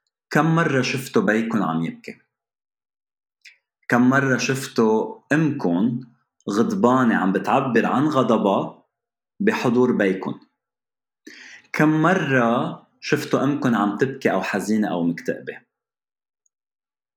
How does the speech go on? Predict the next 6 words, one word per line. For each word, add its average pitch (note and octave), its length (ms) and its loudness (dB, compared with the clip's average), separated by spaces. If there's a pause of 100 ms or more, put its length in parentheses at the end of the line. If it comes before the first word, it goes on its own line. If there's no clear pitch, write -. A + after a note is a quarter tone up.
(380)
بدي A#2+ 280 2
أرجع D#3+ 280 0
لموضوع A#2+ 880 0 (100)
أحكي - 260 -4
من A2 160 0
خبرتي. E2+ 500 -6